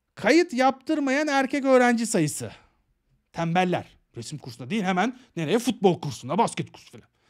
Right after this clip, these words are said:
Ulan girsenize biraz sanatla, sepetle uğraşın. Yok.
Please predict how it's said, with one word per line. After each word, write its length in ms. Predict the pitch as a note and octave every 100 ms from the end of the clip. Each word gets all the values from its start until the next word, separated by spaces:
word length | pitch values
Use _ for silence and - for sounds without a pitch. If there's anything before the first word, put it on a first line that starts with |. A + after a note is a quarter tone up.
| _ -
Ulan 200 | E3+ B2
girsenize 400 | C#3 F4 D4 G#3
biraz 180 | G3+
sanatla, 400 | - A3+ C4+ -
sepetle 380 | G#3 G3+ C4+ F#3+
uğraşın. 360 | F#3+ B2 - F#2+ _ _ _ _ _
Yok. 560 | D3+ C4 D#3 - -